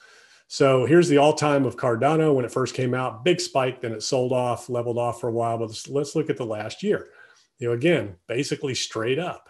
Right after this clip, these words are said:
um, reaching that peak in, um, May, just like everything else. So when you start going back and looking at these altcoins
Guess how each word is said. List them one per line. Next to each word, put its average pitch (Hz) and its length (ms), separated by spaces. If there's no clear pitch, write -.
um, 113 380
reaching 120 340
that 120 220
peak - 460
in, 117 640
um, 113 640
May, 127 480
just - 200
like 120 120
everything 139 340
else. 147 200
So 131 340
when 151 180
you 147 100
start 196 380
going 170 240
back 151 300
and 120 200
looking 151 360
at 127 100
these 117 240
altcoins 117 840